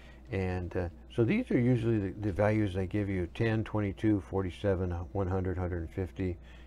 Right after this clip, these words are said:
you know, uh, two hundred ohms, two thirty, three thirty ohms. Uh, you know, i-,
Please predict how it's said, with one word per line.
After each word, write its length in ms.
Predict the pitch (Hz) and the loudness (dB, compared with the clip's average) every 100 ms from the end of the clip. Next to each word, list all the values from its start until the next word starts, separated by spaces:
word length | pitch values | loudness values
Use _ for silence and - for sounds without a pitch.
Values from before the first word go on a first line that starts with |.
| - | -4
you 60 | 90 | -2
know, 160 | 80 - - - - | -2 -6 -18 -12 -2
uh, 80 | 98 | -2
two 140 | - 107 | 0 0
hundred 200 | 98 98 | 2 0
ohms, 240 | 98 92 - | 0 -4 -4
two 120 | 98 | -4
thirty, 460 | - 95 92 92 90 - | 0 0 0 -2 -6 -4
three 160 | 107 104 | 0 0
thirty 320 | 107 98 95 | 2 0 0
ohms. 300 | 95 92 87 - - - - - - - - - - | 0 -2 -4 -12 -20 -20 -20 -20 -18 -18 -20 -18 -4
Uh, 280 | 92 87 85 - - - - - - - | -2 0 -2 -8 -16 -20 -20 -20 -20 -4
you 80 | 120 | 0
know, 160 | 104 | 0
i-, 120 | - | -2